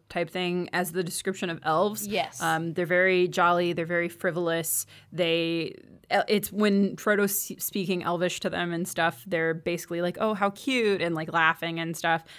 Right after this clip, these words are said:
Speaker 1: Um, and then the minute that it turns to serious stuff, they're still, like, choosing their words. He really writes elves the way that, um, fairies and fae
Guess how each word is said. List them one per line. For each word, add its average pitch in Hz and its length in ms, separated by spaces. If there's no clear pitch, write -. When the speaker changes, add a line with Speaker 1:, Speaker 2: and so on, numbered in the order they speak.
Speaker 1:
Um, 151 540
and 175 220
then 170 480
the 175 160
minute 175 300
that 165 100
it 143 80
turns 165 280
to 175 100
serious 160 440
stuff, - 500
they're 165 440
still, 165 440
like, 156 300
choosing 190 460
their 170 120
words. 160 380
He 240 220
really 269 640
writes 175 480
elves 185 440
the 185 120
way 170 340
that, 160 400
um, 156 480
fairies 196 580
and 160 280
fae 170 460